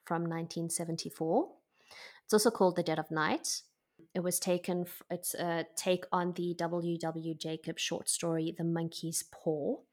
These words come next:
It's about a soldier who dies in battle, but is willed back to life by the pleas of his mother.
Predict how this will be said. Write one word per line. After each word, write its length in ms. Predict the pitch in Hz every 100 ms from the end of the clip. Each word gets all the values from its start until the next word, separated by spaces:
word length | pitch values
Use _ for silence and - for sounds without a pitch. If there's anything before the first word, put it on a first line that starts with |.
| _ _ - - - -
It's 100 | 185
about 240 | 180 175
a 60 | 175
soldier 480 | - 180 190 196 190
who 180 | 185 165
dies 460 | 165 165 165 165 -
in 140 | 170
battle, 640 | 165 165 - - 185 311 _ _ _ _ _ _ _ _ - -
but 140 | 196 190
is 160 | 180
willed 240 | 185 185 185
back 200 | 170 -
to 120 | 185
life 300 | 170 165 -
by 140 | 170 170
the 80 |
pleas 300 | 175 180 170
of 80 | 170
his 160 | 170 165
mother. 460 | 165 170 - -